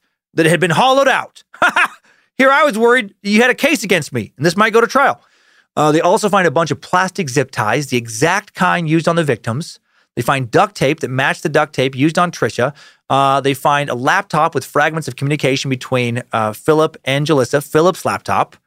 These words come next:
They find disposable, unused cell phones purchased in February of two thousand nine, the kind that he had used to talk to victims. Still not done. Uh, they find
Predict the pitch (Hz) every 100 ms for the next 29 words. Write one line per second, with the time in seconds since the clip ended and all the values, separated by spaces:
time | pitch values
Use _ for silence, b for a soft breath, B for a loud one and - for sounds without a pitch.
0 | _ _ _ - 127 151 147 131 - -
1 | 165 185 190 202 - 165 170 180 180 160
2 | - - 170 147 131 127 170 - 156 156
3 | 151 120 156 151 160 127 - 127 107 110
4 | 139 170 170 143 - 156 156 156 127 -
5 | 123 117 160 151 151 110 98 B B _
6 | 123 98 95 127 180 185 175 165 - _
7 | - - 208 208 123 120 104 151 185 b
8 | b b _ 131 131 139 147 147